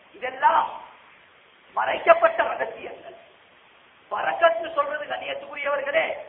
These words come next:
அது கண்ணுக்கு முன்னால பெறுகிறது பரக்கத் இல்ல. எங்களுக்கு கொஞ்சமா கிடைச்சாலும் அதை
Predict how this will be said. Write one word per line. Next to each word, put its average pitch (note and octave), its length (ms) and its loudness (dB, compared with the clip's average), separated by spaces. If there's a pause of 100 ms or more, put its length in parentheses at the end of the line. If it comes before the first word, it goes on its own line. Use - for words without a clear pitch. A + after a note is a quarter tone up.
(280)
அது - 260 -10
கண்ணுக்கு E4 440 -6
முன்னால - 520 0
பெறுகிறது D#4+ 540 0
பரக்கத் - 380 0
இல்ல. D4+ 320 -8 (580)
எங்களுக்கு B3 440 -8
கொஞ்சமா E4 340 2
கிடைச்சாலும் D4 840 0 (280)
அதை - 220 -6